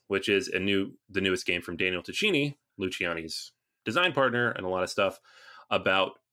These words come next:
alchemy and taking all these resources that you generate and jamming them together to create other resources to complete various cards and formulas throughout the game. So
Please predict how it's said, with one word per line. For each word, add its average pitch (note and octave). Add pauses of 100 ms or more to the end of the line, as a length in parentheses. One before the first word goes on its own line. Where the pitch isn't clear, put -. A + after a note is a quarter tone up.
(140)
alchemy G2
and E2+
taking G2
all F2
these E2+
resources A#2+
that G2+
you F#2+
generate G2
and D#2+
jamming B2
them G#2+
together G2
to F#2
create E2+
other B2
resources G#2+
to F#2+
complete F2+
various E2
cards E2+
and F2
formulas F2
throughout F2
the F2+
game. E2+ (520)
So F2+